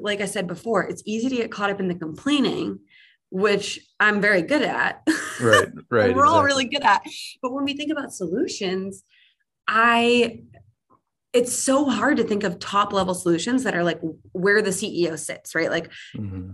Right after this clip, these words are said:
Speaker 1: what would I say that would actually be able to change? Like, what are they able to actually implement? And so that's so hard to, like, to think about. And I think that's part of why we go more to the nurses right now,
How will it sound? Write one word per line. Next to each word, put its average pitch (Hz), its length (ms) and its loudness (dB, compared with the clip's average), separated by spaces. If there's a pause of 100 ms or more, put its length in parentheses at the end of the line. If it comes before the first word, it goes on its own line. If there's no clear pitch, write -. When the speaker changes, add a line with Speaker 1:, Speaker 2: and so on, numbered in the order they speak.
(320)
Speaker 1:
what 208 300 2
would 262 120 4
I 208 100 0
say 175 420 2
that 156 140 -2
would 175 120 0
actually 185 360 -2
be 185 80 -4
able 175 140 -4
to 175 80 -4
change? 165 380 -6
Like, 151 160 -4 (280)
what 220 180 2
are 262 140 4
they 208 180 2
able 196 180 4
to 180 120 2
actually 175 380 -2
implement? 170 400 -4 (240)
And 220 100 -4
so 220 100 2
that's 247 380 -4
so 233 240 -2
hard 196 340 -4
to, 185 140 -8
like, 190 260 -8
to 180 120 -8
think 269 240 0
about. - 280 -6
And 208 80 2
I 196 100 6
think 226 280 0 (640)
that's 208 340 -2
part 220 240 0
of 185 100 -2
why 170 220 4
we 190 100 2
go 175 260 0
more 175 260 0
to 175 120 -6
the 160 80 -2
nurses 214 680 -2 (460)
right 277 180 4
now, 339 380 4